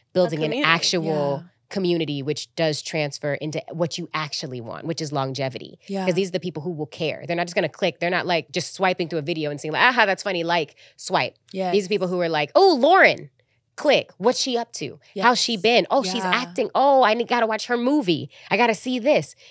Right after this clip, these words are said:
Speaker 1: You know, so I started trying to give people more of, like, my life and
Speaker 3: Mm-hmm.
Speaker 1: guess, and, and less, like, gimmicks. And that's the transition that I've been trying to make lately, is
Speaker 3: Mm-hmm.
Speaker 1: trying to show you, like, I'm an actress. This is what I do. I want you
Speaker 3: Mm-hmm.
Speaker 1: to watch my movies.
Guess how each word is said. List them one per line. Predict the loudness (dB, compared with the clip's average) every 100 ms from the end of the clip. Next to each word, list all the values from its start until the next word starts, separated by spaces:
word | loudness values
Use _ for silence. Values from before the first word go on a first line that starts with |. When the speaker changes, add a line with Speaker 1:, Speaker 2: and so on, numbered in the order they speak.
| -2
Speaker 1:
You | 0
know, | 0
so | 0
I | 0 0
started | 0 -2 -2
trying | -2 -2 -4 -4
to | -6 -6 -8 -16 _ -4
give | 2 2 2 -8
people | -8 -4 -4
more | -2 -2 0
of, | -2 -4
like, | -4 -4 -4 -10 _ _ _ _ -6
my | -2 0
life | 2 0 0 -4 -14 _ -10
and | -6
Speaker 3:
Mm-hmm. | -4 0
Speaker 1:
guess, | -2 -2 -4
and, | -4 -4 -4
and | -4 -4 -6 -2
less, | -2 -2 -4
like, | -4 -4 -6 -12 -6
gimmicks. | -2 -2 -4 -4
And |
that's | -4 -4
the | -6 -6
transition | -4 -4 -4 -6 -6
that | -4
I've | -4
been | -6
trying | -6 -6
to | -4
make | -6 -4
lately, | -4 -4 -8
is | -12 -8
Speaker 3:
Mm-hmm. | -6 -4
Speaker 1:
trying | -4 -2 -4
to |
show | -2 -2
you, | -4 -4
like, | -6 -6
I'm | -8 -8
an | -6
actress. | -8 -6 -10 -10 -16 -12
This | -8 -6
is | -6
what |
I | -6
do. | -4 -4 -6 -6 -6
I | -2
want | -2 -4
you |
Speaker 3:
Mm-hmm. | -6
Speaker 1:
to |
watch | -6 -6
my | -6
movies. | -6 -6 -8 -8